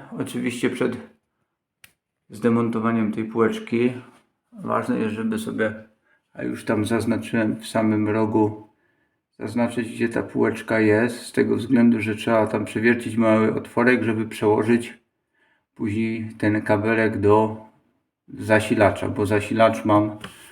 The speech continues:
na szafie. Także mamy tak,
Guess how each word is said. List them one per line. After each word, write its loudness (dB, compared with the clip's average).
na -2
szafie. -4
Także -14
mamy -2
tak, -16